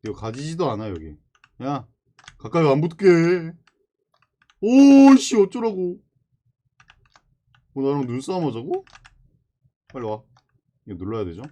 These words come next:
미리 눌러놓고. 일단 튀어서 저기 있는 버튼 눌러야 될 것 같죠, 뭔가? 그만 와, 이 새끼야, 소름 돋으니까.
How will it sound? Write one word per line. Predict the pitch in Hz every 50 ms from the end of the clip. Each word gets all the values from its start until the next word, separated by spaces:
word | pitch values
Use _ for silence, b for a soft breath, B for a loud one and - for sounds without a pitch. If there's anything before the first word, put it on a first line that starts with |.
| _ _ _ _ _ _ _ _ _
미리 | - 95 101 104 101 90
눌러놓고. | 92 95 113 113 101 92 - - - 117 135 131 _ _ _ _ _ _ _ _ _ _ _ _ _ _ _ _ _ _ _ _ _ _ _ _ _ _ _ _ _ _ _ _ _ _ _ _ _ _ _ _ _ _ _ _ _ _ -
일단 | 135 127 143 135 139
튀어서 | - - 247 262 254 233 202 165
저기 | 117 117 117 127 151
있는 | 165 151 120
버튼 | - 117 127 135 - - 202
눌러야 | 147 120 120 127 131
될 | 123 117 110
것 | - - 87
같죠, | 85 - - 98
뭔가? | 90 87 87 98 143 _ _ _ _ _ _ _ _ _ _ _ _ _ _ _ _ _ _
그만 | _ - 127 139 139 131
와, | 127 127 139 147 160 165
이 | 151
새끼야, | 160 160 147 - 151 139
소름 | 147 147 151 151 147
돋으니까. | 139 139 127 131 127 110 - - 104 95 90 80